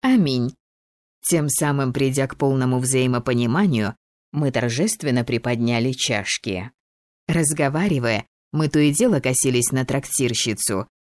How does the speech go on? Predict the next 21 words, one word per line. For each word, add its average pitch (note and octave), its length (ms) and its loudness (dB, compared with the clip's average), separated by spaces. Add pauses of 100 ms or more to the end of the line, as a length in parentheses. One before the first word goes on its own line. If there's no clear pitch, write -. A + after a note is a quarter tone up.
(180)
Все - 280 0
это E3+ 180 0
время G3 340 2
она C3 140 0
стояла C3+ 420 0
с B2+ 40 -2
широкой C3 460 0
улыбкой, C3 440 0
все C3 200 0
больше C3 340 0
походившей C3 680 -2
на C3 160 0
оскал, G#2 520 -2 (400)
и B3+ 80 0
смотрела C#3 600 2
мимо A#2+ 320 2
нас, A2 240 0 (460)
то D#3+ 100 2
ли C#3+ 140 2
в C3 60 -6
стену, C#3+ 560 0